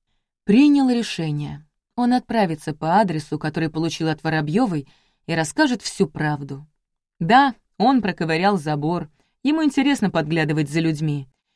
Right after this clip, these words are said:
И в день смерти Нины Кропоткиной парень именно этим и занимался.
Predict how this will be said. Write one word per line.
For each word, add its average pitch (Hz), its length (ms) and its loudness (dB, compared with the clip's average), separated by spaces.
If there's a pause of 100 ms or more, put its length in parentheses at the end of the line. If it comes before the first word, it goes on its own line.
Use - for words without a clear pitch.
(260)
И 196 80 6
в 196 60 6
день 208 220 4
смерти 214 480 0
Нины 196 360 6
Кропоткиной 165 800 -4
парень 220 400 0
именно 302 580 -2
этим 180 380 -4
и - 20 -2
занимался. 147 880 -6